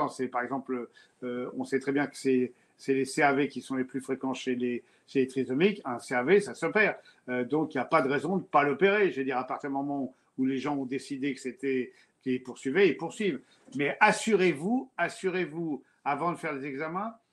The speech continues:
que ces examens servent à quelque chose. Ça ne sert à rien d'engager la patiente euh, ou même la Sécu dans des frais importants, euh, pour, pour quelque chose qui va, résultat, ça change rien.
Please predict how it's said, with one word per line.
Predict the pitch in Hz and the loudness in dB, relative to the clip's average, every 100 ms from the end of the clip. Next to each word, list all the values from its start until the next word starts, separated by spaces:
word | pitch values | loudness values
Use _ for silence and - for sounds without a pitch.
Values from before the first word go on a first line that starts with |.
| _ _ - | _ _ -16
que | - 143 | -6 -4
ces | 135 | -4
examens | 151 147 160 196 | -6 -6 -4 -6
servent | - 208 202 180 | -4 -2 -2 -2
à | |
quelque | 151 180 156 156 | -6 -6 -6 -8
chose. | 156 131 104 _ _ | -6 -6 -8 _ _
Ça | _ 156 | _ -6
ne | 147 | -6
sert | - 170 | -6 -4
à | 156 | -4
rien | 139 165 156 | -2 -4 -4
d'engager | 139 143 139 139 156 | -2 -4 -4 -4 -4
la | 139 | -6
patiente | 131 139 - 151 131 131 _ _ _ _ 127 | -6 -10 -6 -4 -4 -6 _ _ _ _ -8
euh, | 127 127 127 127 165 - | -6 -4 -4 -6 -6 -4
ou | 147 | 0
même | 151 143 | 0 0
la | 127 | -2
Sécu | - 139 - 240 | -4 -6 0 0
dans | 196 160 | 2 0
des | 135 | -2
frais | 131 156 147 | -4 -2 0
importants, | 131 127 - 175 214 233 - _ - | 0 -4 -4 0 0 -2 -10 _ -6
euh, | 135 131 127 | -2 -2 -4
pour, | - 185 202 160 139 | -6 2 2 2 -2
pour | - 127 | -4 -2
quelque | 135 | -2
chose | - 190 202 | 4 6 6
qui | - 139 | 2 -6
va, | 123 147 143 | 2 6 6
résultat, | 131 120 127 185 185 | 4 -4 -4 -4 -4
ça | 147 | -6
change | - 160 | -6 -2
rien. | 190 190 | 0 0